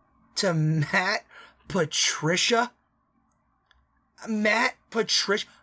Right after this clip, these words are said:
Joe Judge is more than likely gonna be calling plays if it's not Bill Belichick.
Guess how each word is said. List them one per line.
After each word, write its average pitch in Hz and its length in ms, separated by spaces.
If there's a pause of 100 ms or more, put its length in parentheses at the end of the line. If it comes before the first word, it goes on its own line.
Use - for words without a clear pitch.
Joe 226 420
Judge 196 640 (720)
is 196 180
more 208 320
than 233 180
likely 180 580 (320)
gonna 185 260
be 185 100
calling 180 460
plays 156 600
if 165 180
it's 156 160
not 147 220
Bill 143 200
Belichick. 120 500